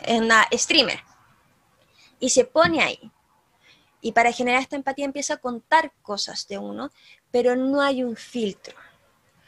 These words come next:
O, ¿qué es lo que muestro? Hay gente que, na-, niños que cuentan los problemas de su casa, hay personas que muestran el interior de su casa, su barrio,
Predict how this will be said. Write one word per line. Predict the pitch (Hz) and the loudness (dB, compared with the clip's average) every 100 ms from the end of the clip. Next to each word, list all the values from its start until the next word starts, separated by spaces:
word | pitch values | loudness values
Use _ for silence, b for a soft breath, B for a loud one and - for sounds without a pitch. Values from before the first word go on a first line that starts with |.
| b _ 269 | b _ 4
O, | 262 294 - | 4 2 -2
¿qué | 277 | 0
es | 277 254 | 0 0
lo | 247 | -2
que | 226 | 0
muestro? | 247 247 - - | -2 -2 -4 -10
Hay | - 202 | -10 -8
gente | 196 196 196 | -12 -12 -10
que, | 196 190 190 185 - - _ _ _ _ _ | -10 -8 -10 -12 -14 -20 _ _ _ _ _
na-, | 226 208 196 | 0 2 2
niños | 220 247 262 254 254 | -2 -4 0 -2 -2
que | - 220 | -6 -4
cuentan | 208 208 214 | -6 -4 -6
los | 208 | -8
problemas | 190 190 190 - | -8 -8 -12 -14
de | |
su | - 247 | -16 0
casa, | 269 294 - 247 247 247 b b | 2 2 -2 -4 -4 -8 b b
hay | - 214 | -4 -4
personas | 208 - 202 202 | -4 -8 -8 -8
que | - | -8
muestran | 202 302 302 | -4 -4 -4
el | 254 | -6
interior | 247 226 | -6 -8
de | 226 | -10
su | 226 | -8
casa, | 202 214 - - - | -6 -4 -4 -4 -4
su | - 185 | -8 -6
barrio, | 214 254 277 226 220 220 | 2 2 2 -4 -8 -8